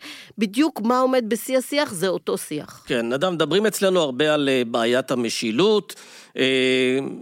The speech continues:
Speaker 2: מאבק מאוד מאוד, אה, קשה שהממשלה הנוכחית, אה, אה, מנהלת נגד שומרי סף, בכלל הטענה הזאת שהם לא שולטים ושמי ששולט זה משפטנים וכולי.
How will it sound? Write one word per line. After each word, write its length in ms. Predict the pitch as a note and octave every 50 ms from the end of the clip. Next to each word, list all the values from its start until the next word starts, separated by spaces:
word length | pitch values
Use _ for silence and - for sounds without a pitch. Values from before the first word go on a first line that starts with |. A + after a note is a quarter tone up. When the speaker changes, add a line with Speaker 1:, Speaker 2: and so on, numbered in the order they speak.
| - C4+ C#4+
Speaker 2:
מאבק 520 | C4 A#3+ A#3 F3+ D3+ - E3 F3 E3 -
מאוד 220 | D3 C3 C3+ C#3 C#3
מאוד, 320 | C3+ C3+ C3+ C3+ A#2+ A#2
אה, 260 | B2+ B2 B2+ - A#2+ A#2 -
קשה 360 | - C3 - - D#3 D3+ D#3
שהממשלה 840 | D3 - C#3+ B2+ B2 B2 A#2 A2+ A#2+ A2+ G#2+ - - A#2 A#2 B2+ C3+
הנוכחית, 540 | B2+ A2 - B2 A2 - C#3 C3 A#2+ - C3
אה, 160 | A#2+ A#2+ A#2+ - -
אה, 260 | A#2 A2 A2 A2 A2 G#2+
מנהלת 480 | A#2 A#2 A#2 A#2 D3 D#3+ D#3+ C#3+ G#2+
נגד 260 | B2 A#2+ G#2+ A#2+ A2+
שומרי 380 | - - - A2+ G#2 G2+ G#2+ G#2+
סף, 480 | - - G#3+ A3+ G#3+ F3 D3 B2+ - -
בכלל 240 | A#2+ - - A#3+ G#3
הטענה 460 | D#3+ - - B2+ A#2+ A#2+ C#3 D#3+ E3
הזאת 280 | D3+ A#2 B2 A2+ G#2+ -
שהם 840 | - A#2 A2 A2+ - - - - - - - - - - - A2+
לא 100 | A#2+ C#3+
שולטים 440 | C#3+ - D3 A#2 - - C#3+ D3+ C#3+ A#2+
ושמי 280 | G#2+ - A2 A2 A2+
ששולט 560 | A2+ - B2+ A2+ - - A#2+ A2 A2 A2+ A2+
זה 80 | G#2 A2+
משפטנים 640 | G#2+ G#2+ - - - G#2+ - A2 G#2 G#2+ A2 G#2+ G2+
וכולי. 440 | G#2+ - - G2+ A2 B2+ E3+ A3